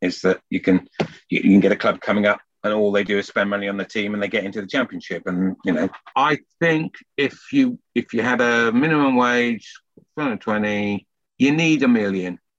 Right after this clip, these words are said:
You need a million, but there's a lot you gotta, you, there's a lot you gotta do to pay that back. You got, you, there's gotta be a value for that, and, and that's gotta be well, well worked through. But I think ten teams with a grant of a million is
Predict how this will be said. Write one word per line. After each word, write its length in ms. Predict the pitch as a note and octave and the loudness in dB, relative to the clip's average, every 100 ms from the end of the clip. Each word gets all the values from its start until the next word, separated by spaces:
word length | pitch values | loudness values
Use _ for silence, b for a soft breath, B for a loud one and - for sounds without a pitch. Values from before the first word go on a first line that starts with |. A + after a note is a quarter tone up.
| _ | _
You 100 | C3 | -4
need 220 | D3+ E3 | 0 0
a 60 | D3+ | 2
million, 320 | D3 C#3+ C#3 | 2 2 0
but 80 | C3 | 0
there's 160 | C3 C#3 | -2 -2
a 60 | |
lot 240 | C#3 C#3+ - | -2 -2 -4
you 80 | |
gotta, 160 | B2+ A#2+ - - | -6 -6 -10 -10
you, 100 | A#2+ B2 | -8 -4
there's 160 | B2+ | -2
a 60 | A#2+ | -2
lot 240 | C3+ D#3+ | 0 -2
you 60 | D#3 | -2
gotta 160 | C#3+ C3 | -4 -4
do 280 | - B2 | -2 -2
to 120 | A2+ - | -4 -8
pay 220 | C3 A2+ | -6 -6
that 180 | A2 - | -6 -6
back. 280 | A2+ G2+ G2+ _ _ _ _ _ _ _ - | -6 -6 -6 _ _ _ _ _ _ _ -10
You 80 | G#2+ | -4
got, 180 | A#2+ | -2
you, 120 | A2 B2 | 0 0
there's 240 | B2 A2+ | 0 -2
gotta 220 | D3 C3+ | -2 0
be 140 | C3 B2 | 0 0
a 80 | |
value 380 | A2 B2 A#2+ A2+ | 0 -2 -2 -4
for 140 | - G2+ | -6 -6
that, 280 | G2 F#2+ - | -4 -4 -6
and, 260 | G#2+ G2+ - | -10 -10 -14
and 120 | - A2 | -8 -4
that's 180 | A2 | -4
gotta 180 | - G#2 | -4 -4
be 60 | G#2 | -2
well, 200 | G#2 G2+ | 0 0
well 240 | G2+ G2 | 0 -2
worked 300 | F#2+ F2+ - | -2 -6 -6
through. 360 | - G#2+ F2+ F#2 _ _ _ _ | -4 -2 -2 -4 _ _ _ _
But 100 | - | -4
I 120 | G#2 | -2
think 240 | - B2+ A#2 | -2 -4 -4
ten 280 | B2+ A#2 A#2 | -4 -4 -4
teams 500 | - A2+ G#2+ G#2 F#2+ | -4 -4 -4 -6 -10
with 100 | G2+ | -12
a 40 | |
grant 360 | F#2 G#2+ A2 G2+ | -4 0 0 -2
of 60 | |
a 80 | G2 | -6
million 580 | G#2+ A2 G2 F#2 F#2+ G2+ | -2 -2 0 0 -2 -6
is 120 | G#2 | -12